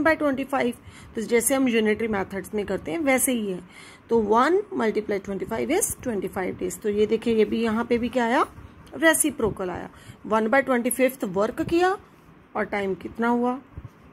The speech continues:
डेज कितने आए, ट्वेंटी फ़ाइव डेज। थर्ड क्वेश्चन, उमेश can build a wall in twenty days। What portion of that wall will be, will he be able to build in five days?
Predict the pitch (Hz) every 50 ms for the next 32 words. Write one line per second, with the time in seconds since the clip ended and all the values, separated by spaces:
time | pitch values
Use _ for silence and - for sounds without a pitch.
0 | - - 170 214 214 220 214 - 240 226 - 240 240 240 240 240 247 269 - -
1 | - - - - 208 196 190 175 180 175 - 180 175 175 170 175 - - - -
2 | - - - - - - - - - - - - - - - - - - - -
3 | - - - - - - - - - - 285 294 311 330 330 330 339 330 330 330
4 | - 370 392 392 - - - - - - - - - - 269 269 277 294 330 370
5 | 392 - - - - 349 349 349 330 269 240 277 262 247 233 269 254 214 226 214
6 | 202 190 202 240 - - - - 262 277 - 269 277 254 247 220 247 233 190 202
7 | 170 165 - - - - - - - - - - - 190 262 339 339 370 339 -
8 | 320 294 285 285 - 320 294 294 294 285 294 - - - 214 226 226 226 240 254
9 | 254 254 220 226 220 226 233 233 196 208 208 208 - 202 208 226 240 240 247 220
10 | 220 254 285 294 320 320 262 226 254 247 220 196 208 208 208 - - - 330 262
11 | 233 240 226 220 214 247 320 330 - 330 302 277 262 214 220 185 165 185